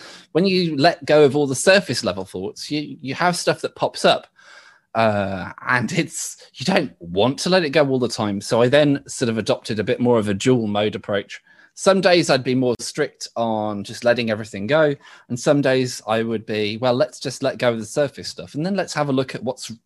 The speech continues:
r-, around a little bit deeper. And <laughs> I found that it's just the most amazing thing for problem solving. If I wanna do some problem solving,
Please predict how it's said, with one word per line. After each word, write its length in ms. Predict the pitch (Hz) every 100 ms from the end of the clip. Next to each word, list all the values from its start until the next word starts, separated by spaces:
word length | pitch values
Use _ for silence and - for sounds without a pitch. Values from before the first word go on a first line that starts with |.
| _ _ _ _ _ -
r-, 180 | 117 123
around 380 | 127 131 156 147
a 40 | 147
little 200 | 143 127
bit 180 | 117
deeper. 400 | 104 208 220 160 - - - -
And 260 | 127 185 - -
<laughs> 120 | -
I 100 | 170
found 420 | - 180 175 156
that 100 | 127
it's 240 | - - -
just 280 | 151 - _
the 100 | 151
most 280 | 147 147 -
amazing 420 | 143 139 127 123
thing 220 | 113 151
for 100 | 139
problem 300 | 104 135 123
solving. 360 | 110 110 104 98
If 100 | 101
I 60 | 147
wanna 160 | 127
do 100 | 123
some 160 | 117 101
problem 280 | 139 107 87
solving, 440 | 92 90 92 104